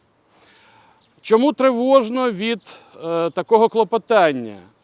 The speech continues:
Тому що поражу пастиря і розсіються вівці.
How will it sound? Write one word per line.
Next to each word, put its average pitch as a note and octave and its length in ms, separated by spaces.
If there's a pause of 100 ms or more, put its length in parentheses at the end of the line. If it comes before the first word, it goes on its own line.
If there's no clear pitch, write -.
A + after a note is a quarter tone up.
(880)
Тому A3+ 320
що A#3 540 (300)
поражу G#3 360
пастиря B3 580
і A#3 140
розсіються G#3+ 680
вівці. G3+ 560